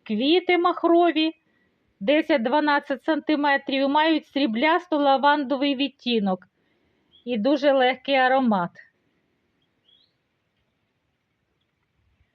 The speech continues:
У мене є вже такого відтінку, е, троянди, але ж я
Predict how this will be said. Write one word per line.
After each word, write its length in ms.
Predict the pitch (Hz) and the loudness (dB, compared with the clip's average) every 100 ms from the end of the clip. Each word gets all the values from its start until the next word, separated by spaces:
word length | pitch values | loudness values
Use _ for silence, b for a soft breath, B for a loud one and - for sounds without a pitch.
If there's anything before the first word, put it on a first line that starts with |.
| _ _ _ _ | _ _ _ _
У 100 | 247 | -2
мене 300 | 247 302 311 | 0 0 0
є 260 | 294 370 359 | 0 2 2
вже 200 | 262 226 | 2 0
такого 460 | 220 214 226 214 | -2 0 0 0
відтінку, 680 | 196 208 - 214 190 - 180 180 b b b - | -2 -4 -4 -4 -4 -4 -8 -8 b b b -6
е, 320 | 185 180 180 180 | -2 0 -2 0
троянди, 520 | 240 208 196 175 180 | -2 0 -2 -2 -2
але 300 | 196 226 330 | 0 0 -2
ж 80 | - | -4
я 280 | 220 240 | -2 -2